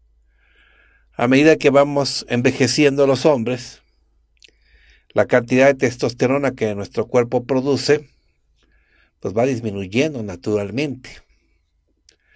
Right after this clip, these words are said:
Hasta que nos enfrentamos a eso, ¿no? A niveles bajos de testosterona. Eso puede causar niveles bajos de energía,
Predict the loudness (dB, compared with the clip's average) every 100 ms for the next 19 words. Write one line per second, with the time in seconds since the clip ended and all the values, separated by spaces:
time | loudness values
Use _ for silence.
0 | _ _ _ -12 -4 -2 0 -2 -2 -2
1 | -2 -2 -2 -2 -2 -2 -2 -2 -4 -6
2 | -4 -6 -12 _ _ _ _ _ _ _
3 | _ _ _ -10 -4 0 2 2 2 0
4 | -2 -2 -2 -2 -4 -6 -6 -4 -4 -2
5 | -2 -4 -14 _ _ _ _ _ _ _
6 | _ _ _ _ _ _ _ _ _ _
7 | _ _ _ _ _ _ -4 0 0 2
8 | 2 2 4 2 0 0 -2 -4 -16 -14
9 | -6 0 0 0 0 -2 -2 -6 -6 -6
10 | -10 -2 0 0 -2